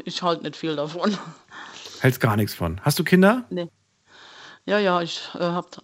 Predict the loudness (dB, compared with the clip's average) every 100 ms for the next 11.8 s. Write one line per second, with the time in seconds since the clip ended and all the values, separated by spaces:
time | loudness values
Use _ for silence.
0 | _ -4 -4 -2 -2 -2 -2 -2 0 -2
1 | -2 -2 -4 -6 -6 -8 -12 -12 -8 -6
2 | -6 -8 -14 -16 -16 -16 -18 -20 -20 _
3 | 0 2 2 4 2 2 4 6 6 6
4 | 8 8 6 8 8 8 6 6 6 4
5 | 2 2 2 0 0 -2 0 2 2 2
6 | 0 4 4 4 -4 -4 -2 -2 -2 0
7 | 0 0 -2 -2 -2 -6 -14 -16 0 4
8 | 6 8 8 6 2 4 6 8 8 6
9 | 2 4 2 4 4 6 4 4 2 4
10 | 6 6 4 4 6 6 6 6 6 4
11 | 4 8 8 8 4 6 4